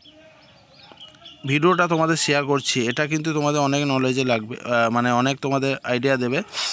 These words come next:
এটা actually চাপ, আহ, চাপ তৈরি করা হচ্ছে। তো চাপের ভিডিও আমি already দিয়ে দিয়েছি। আহ,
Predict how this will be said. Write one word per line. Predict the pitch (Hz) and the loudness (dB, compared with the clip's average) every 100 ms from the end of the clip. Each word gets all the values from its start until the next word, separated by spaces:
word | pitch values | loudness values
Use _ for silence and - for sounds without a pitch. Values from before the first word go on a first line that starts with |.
| - - - - - - - - 117 226 - _ 135 | -8 -16 -20 -20 -12 -12 -12 -12 -12 -12 -16 _ -4
এটা | 131 151 | -2 -2
actually | - 165 | 0 -2
চাপ, | - 123 131 - - | 0 0 0 -4 -20
আহ, | - - 117 117 | -16 -6 0 0
চাপ | 113 135 131 | 2 0 2
তৈরি | 147 139 131 | 2 2 2
করা | 135 127 | 0 0
হচ্ছে। | 123 - 208 - - - - | -2 -4 -6 -8 -20 -20 -6
তো | 123 123 120 120 117 107 - - | 0 2 4 2 0 -2 -6 -2
চাপের | 143 175 165 | 0 2 0
ভিডিও | 160 170 | 2 2
আমি | 170 170 | 2 2
already | 165 156 156 156 165 - - | 2 2 2 2 0 -2 -8
দিয়ে | 123 147 170 | 0 2 4
দিয়েছি। | 147 139 - 196 320 | 2 2 0 -6 -8
আহ, | _ - | _ -4